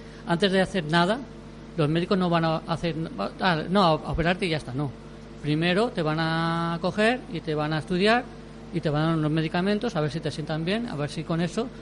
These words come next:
consiguen reducir la enfermedad y no ponerte la bolsa. Pero luego por, eh, porque tengas la bolsa no hay más remedio. Yo a mí yo no tuvieron más remedio que, que cortarme, porque yo estaba con, con estenosis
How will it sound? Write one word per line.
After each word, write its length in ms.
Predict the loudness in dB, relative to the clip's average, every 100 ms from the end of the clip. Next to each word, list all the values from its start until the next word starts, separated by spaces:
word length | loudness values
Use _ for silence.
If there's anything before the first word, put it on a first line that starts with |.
| -8
consiguen 420 | 0 2 4 0
reducir 380 | 0 -2 -2 -2
la 80 | -2
enfermedad 440 | -2 0 2 0 0
y 80 | -2
no 120 | -2
ponerte 340 | -2 -4 -6
la 80 | -8
bolsa. 280 | -6 -6 -8 -12 -14 -16 -16 -16 -16 -14 -4
Pero 180 | 0 2
luego 220 | 0 0
por, 180 | 0 0
eh, 260 | 0 0 -2
porque 220 | -2 -2
tengas 240 | 0 0
la 100 | 2 2
bolsa 440 | 0 0 -2 -2
no 240 | -2 -2
hay 100 | 0
más 160 | -2 -2
remedio. 300 | -2 0 0
Yo 120 | -2
a 40 | 0
mí 220 | 0 0
yo 120 | -2
no 60 | -2
tuvieron 320 | -2 0 -2
más 120 | -2
remedio 320 | -2 -2 -2
que, 380 | -2 -4 -2 -4 -6 -10 -14 -18 -18 -18 -16 -16 -12 -4
que 100 | 0
cortarme, 400 | 2 2 2 0
porque 240 | -2 -2
yo 80 | -2
estaba 320 | 0 0 2
con, 300 | 0 -2 -2
con 140 | 0
estenosis 600 | -2 0 0 2 0 -4